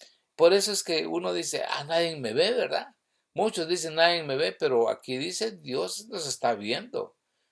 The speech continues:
Ve a los ojos, a, ve a los buenos y ve a los malos. Sus ojos están puestos sobre todos, pero sobre todo sobre los, nosotros, sus hijos,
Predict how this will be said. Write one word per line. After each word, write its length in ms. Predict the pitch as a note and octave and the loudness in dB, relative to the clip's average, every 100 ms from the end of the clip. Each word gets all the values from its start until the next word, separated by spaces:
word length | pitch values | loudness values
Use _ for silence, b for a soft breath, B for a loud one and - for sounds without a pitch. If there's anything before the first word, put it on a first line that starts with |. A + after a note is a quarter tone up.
| _ A2 | _ -2
Ve 220 | A2+ F3 | 2 4
a 140 | D4 | 2
los 200 | E4 - | -2 -2
ojos, 320 | D#3+ G3+ A3+ D3 | -2 0 2 6
a, 200 | C3 C3+ C3+ | 4 4 -4
ve 280 | B2 B2 F3 | -8 2 4
a 100 | A#3+ | 4
los 200 | G3 C3 | 0 0
buenos 380 | C#3 A3+ G#3 C#3+ | 0 0 -2 -6
y 60 | |
ve 120 | C3+ C#3+ | 2 2
a 60 | |
los 200 | C3 A#2 | 2 0
malos. 340 | E3+ G3+ C#3 - | -2 -4 -4 -6
Sus 200 | C3+ C#3 | -6 -6
ojos 200 | E3 D#3 | -6 2
están 200 | E3 D#3+ | 2 2
puestos 240 | E3+ C#3+ | -8 -6
sobre 220 | C3 A2 G#2 | -6 -6 -6
todos, 340 | - D3+ - B B - | -4 -4 -6 B B -6
pero 200 | C#3+ D#3 | 0 0
sobre 300 | D3+ D#3+ D#3+ | 0 -2 0
todo 280 | A3 A#3+ G#3 | 2 4 4
sobre 280 | F3+ D3+ | 0 -2
los, 180 | C3+ C3 | -4 -4
nosotros, 680 | C#3+ A#2+ - A3+ A3+ F#3 C#3 | -8 -4 0 -2 -2 -6 -4
sus 280 | D3 C3 G3+ | -4 -2 -2
hijos, 500 | A3 - C#3 C#3+ | -4 -4 -6 -6